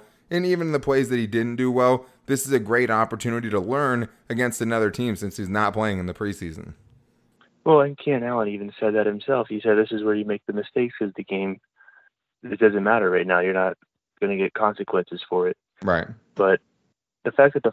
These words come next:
Speaker 2: forty-niners, I, there was a one forty-niners, uh, coverage article that basically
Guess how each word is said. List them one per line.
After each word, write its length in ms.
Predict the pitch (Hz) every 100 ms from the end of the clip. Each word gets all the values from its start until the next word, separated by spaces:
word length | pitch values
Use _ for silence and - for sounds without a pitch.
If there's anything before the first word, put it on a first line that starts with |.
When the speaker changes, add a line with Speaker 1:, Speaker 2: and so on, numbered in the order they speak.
| -
Speaker 2:
forty-niners, 580 | 117 110 110 110 104 - -
I, 80 | 117
there 80 | 135
was 100 | 139
a 60 | 117 -
one 160 | 117 110
forty-niners, 540 | - 113 101 101 95 - _ -
uh, 300 | - 95 90 92 - _ _ _ -
coverage 320 | 104 101 98
article 480 | 98 95 95 101 95
that 220 | 92 92 _ _ _ _ -
basically 580 | 110 107 - 104 95